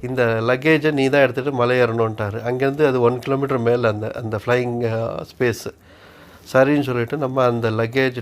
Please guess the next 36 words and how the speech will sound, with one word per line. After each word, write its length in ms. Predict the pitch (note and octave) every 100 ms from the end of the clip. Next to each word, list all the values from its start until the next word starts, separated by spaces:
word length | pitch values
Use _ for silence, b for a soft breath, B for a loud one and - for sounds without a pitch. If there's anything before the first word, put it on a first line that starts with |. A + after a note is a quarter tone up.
| A#2+
ட்வென்டி 240 | A2+ A#2
கிலோஸ் 400 | B2 A#2+ C3 -
பேக்கை 340 | A2 A2+ A2+ A2+
எடுத்து, 380 | A2+ G#2+ A2+
அதாவது 280 | A2 A2+ A#2
அந்த 280 | A#2+ A2+ G#2+ - B B B
கனோப்பி, 640 | B2+ C3 C#3 C#3 B2 B2 A#2+
அந்த 180 | A2 A2
பேராகிளைடிங் 560 | B2 B2+ B2 A#2 A2
எக்யூப்மெண்ட்லாம் 380 | G#2+ A2+ A2 B2
அதுல 200 | A#2+ A2+
தான் 80 | A2+
இருக்கு. 240 | G#2 - - - B B B B B
அதை 180 | A#2 A#2
எடுத்துட்டு 300 | A#2 C#3 D3
மேல 300 | C3 C3 C3
போறோம். 420 | A#2+ A#2+ A#2+ D3 - B B
மேல 220 | B2+ C3+
போயிட்டு 560 | B2+ A#2+ A#2+ A#2+ E3+ - - B B B B
அதை 220 | A2+ A#2
கரெக்டா 320 | B2 B2+ -
பிரிச்சுட்டு, 760 | C#3 C#3 C3+ C3+ C#3 B2+ D3 D#3 - B B - - B B B B
அதை 200 | A#2+ A2
பிரிச்சு 280 | C#3 C#3+ C#3+
வச்சுட்டு 360 | C3 A2+ - C#3+
அப்புறமா 420 | C3+ A#2+ A#2+ C3+
நம்ம 220 | B2 A#2
பாடியில 320 | A#2 B2 C3 B2
அதை 220 | A2+ A2+
அந்த, 240 | A2 A2+
அந்தந்த 340 | A2 A#2 A#2+ A#2
பக்கிள்ஸ் 320 | A#2 B2+ C3
எல்லாம் 200 | A#2+ B2+
கரெக்டா 300 | B2 A#2 B2
ஃபிட் 220 | A#2 A#2 -
பண்ணிக்கிறோம். 440 | A#2 A2 A2+ C3+